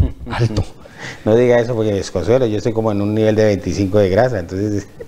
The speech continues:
Speaker 1: <laughs>
Speaker 2: Sí, sino es que estamos hablando de, de, del tema de competición.
Speaker 1: Sí, claro.
Speaker 2: El tema de compi-, de competición sí es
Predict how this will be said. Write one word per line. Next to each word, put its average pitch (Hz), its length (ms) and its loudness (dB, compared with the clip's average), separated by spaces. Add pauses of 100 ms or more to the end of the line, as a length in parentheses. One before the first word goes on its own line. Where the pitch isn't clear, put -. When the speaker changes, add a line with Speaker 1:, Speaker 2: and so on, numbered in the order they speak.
(180)
Speaker 1:
<laughs> 139 400 0
Speaker 2:
Sí, 113 320 -2 (100)
sino 120 180 -2
es 120 120 -2
que 143 240 0
estamos 117 400 0
hablando 104 480 2
de, 107 300 4
de, 95 260 0
del 98 260 2
tema 113 280 2
de 113 100 2
competición. 110 680 2
Speaker 1:
Sí, 120 60 0
claro. 95 240 -6
Speaker 2:
El 95 140 -4
tema 101 220 2
de 110 100 0
compi-, 92 380 -2
de 95 260 2
competición 95 640 2
sí 95 260 4
es 98 540 4